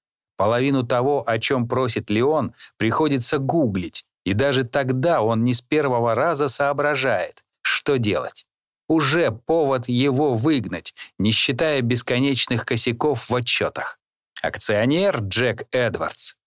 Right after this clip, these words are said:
готов уволить финансового директора Джека Эдвардса без выходного пособия. Чертова ирония ситуации не забавляет, а бесит. Может ли он не будет тратить время на то,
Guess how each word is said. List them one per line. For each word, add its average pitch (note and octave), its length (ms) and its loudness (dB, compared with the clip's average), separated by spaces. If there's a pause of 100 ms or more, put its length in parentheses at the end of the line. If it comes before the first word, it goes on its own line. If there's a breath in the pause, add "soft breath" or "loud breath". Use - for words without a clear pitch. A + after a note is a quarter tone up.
готов A#2+ 460 0
уволить D3 680 2
финансового A#2 720 0
директора G#2+ 640 0
Джека A2 580 -2
Эдвардса A#2+ 680 0 (220 loud breath)
без B2+ 440 0
выходного A#2 580 0
пособия. F2 680 -4 (520)
Чертова A2+ 680 0
ирония A#2+ 560 2
ситуации A#2 720 0
не A2+ 260 2
забавляет, A#2 1000 0 (100)
а F2+ 160 -2
бесит. A2 760 -2 (480)
Может D#3+ 440 0
ли D#3+ 120 4
он E3+ 240 2
не D#3+ 100 0
будет E3 360 0
тратить A#2 400 -2
время A#2+ 320 2
на A#2 140 0
то, E3+ 280 0